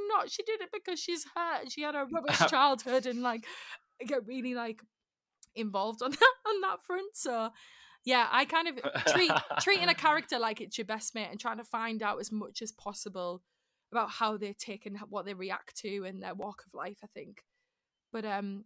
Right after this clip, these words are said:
Speaker 1: empathy, I think it all comes down to
Speaker 2: Oh,
Speaker 1: being
Speaker 2: great.
Speaker 1: empathetic as a, as a person and just trying to experience what they experience and how they,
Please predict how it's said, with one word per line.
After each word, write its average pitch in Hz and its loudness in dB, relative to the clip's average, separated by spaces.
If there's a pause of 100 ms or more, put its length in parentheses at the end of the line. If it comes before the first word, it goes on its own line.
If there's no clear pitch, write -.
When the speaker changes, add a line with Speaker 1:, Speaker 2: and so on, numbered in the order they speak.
(140)
Speaker 1:
empathy, 254 0
I 220 -6
think 311 -6
it 262 0
all 277 2
comes 262 -6
down 214 -2
to 190 -6 (320)
Speaker 2:
Oh, - -2
Speaker 1:
being 214 -2
Speaker 2:
great. 214 -2
Speaker 1:
empathetic 214 -8
as 196 -10
a, 180 -6 (140)
as 208 -8
a 208 -8 (180)
person 226 -8 (600)
and 233 -8
just - -4 (840)
trying 240 -6
to 202 -4
experience 202 -4
what 202 -6
they 196 -8 (140)
experience 196 -6
and 190 -10
how 202 -8
they, 185 -8